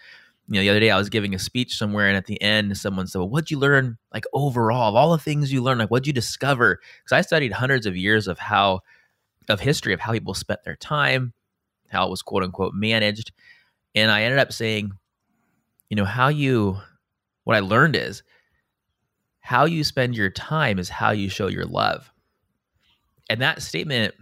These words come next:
can actually hurt a lot of people because it's, it's, uh,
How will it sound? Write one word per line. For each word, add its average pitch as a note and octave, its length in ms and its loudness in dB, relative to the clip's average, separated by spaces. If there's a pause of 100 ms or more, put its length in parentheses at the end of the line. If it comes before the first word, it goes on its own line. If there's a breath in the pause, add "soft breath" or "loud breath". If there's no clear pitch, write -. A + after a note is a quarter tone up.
(680)
can A2+ 200 -2
actually A#2 320 -2
hurt - 580 0 (100)
a F#2+ 80 -4
lot G2 280 2
of G2+ 160 -8
people - 480 -8 (300 loud breath)
because A2 200 -2
it's, G2 200 -4
it's, - 300 -8
uh, E2+ 320 2